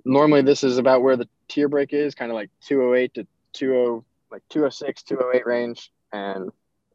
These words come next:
I'm not, I'm not a huge fan of it. I've been trying to convince myself on Tutu Atwell because how do you be that small and still get drafted in the second round? I haven't gotten there yet. We, we've preached talent over opportunity, and right now that's Dyami Brown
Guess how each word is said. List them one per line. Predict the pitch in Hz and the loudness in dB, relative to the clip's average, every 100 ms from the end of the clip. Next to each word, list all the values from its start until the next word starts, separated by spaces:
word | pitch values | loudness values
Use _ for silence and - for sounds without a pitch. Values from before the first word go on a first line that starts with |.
| - | -6
I'm | 110 | -2
not, | 110 107 - _ _ | 0 0 -4 _ _
I'm | 120 | -2
not | 113 | 0
a | 107 | 0
huge | 127 - | -4 -6
fan | - 123 | 0 0
of | 120 | 4
it. | 127 - _ _ _ 120 | 4 4 _ _ _ -4
I've | 110 | -2
been | 107 | 0
trying | 127 127 | 2 2
to | 120 | 0
convince | 120 117 120 | 0 -2 0
myself | 120 117 120 113 | -4 2 2 2
on | 104 | -8
Tutu | - 127 - 123 | -4 -6 -2 -2
Atwell | 117 110 120 117 110 _ _ | -2 0 0 -2 -6 _ _
because | 110 110 95 - | -14 -14 -14 -10
how | 120 | -6
do | 113 | -4
you | 110 | -4
be | 110 | -4
that | 110 98 | -4 -4
small | - 117 113 | -6 -6 -6
and | 110 | -2
still | 117 | -2
get | 110 | 0
drafted | 113 110 113 | 0 0 -2
in | |
the | 107 | -4
second | 120 - 113 | -2 -2 -4
round? | 113 117 _ _ _ | -4 -8 _ _ _
I | - | -4
haven't | 117 113 | -2 0
gotten | 113 107 101 | 0 0 0
there | 113 110 | 2 2
yet. | 110 110 - _ _ _ _ _ _ _ - | 2 0 -2 _ _ _ _ _ _ _ -6
We, | 117 | -2
we've | 120 - | -2 -4
preached | - 143 120 - - _ _ _ _ _ - | 2 2 2 -8 -14 _ _ _ _ _ -6
talent | 135 127 127 | -2 0 -2
over | 117 120 120 | -2 0 2
opportunity, | 113 110 - 127 123 123 120 - _ _ - | 0 -2 -6 -4 -2 -2 -4 -10 _ _ -14
and | 104 | -8
right | 110 107 | -6 -4
now | 110 | -4
that's | 110 107 - | -2 -4 -4
Dyami | 107 104 107 104 | -4 -4 -6 -4
Brown | 104 107 110 | -4 -4 -8